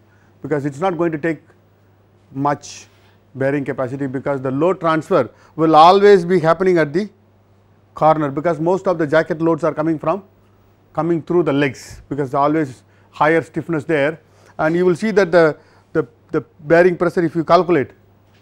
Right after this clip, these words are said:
at the four corners, that will be maximum, which I think you might have, um,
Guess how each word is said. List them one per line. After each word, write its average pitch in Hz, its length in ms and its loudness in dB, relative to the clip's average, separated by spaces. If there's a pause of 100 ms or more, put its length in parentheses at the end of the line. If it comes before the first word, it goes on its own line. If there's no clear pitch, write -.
at 147 160 -4
the 143 80 -6
four 170 240 -2
corners, 165 380 2
that 143 220 -2
will 147 100 -2
be 190 200 -2 (440)
maximum, 135 480 -6 (340)
which 180 240 -4
I 160 80 0
think 156 320 -6
you 156 80 -4
might 151 200 -2
have, 143 160 -2 (840)
um, 135 640 -6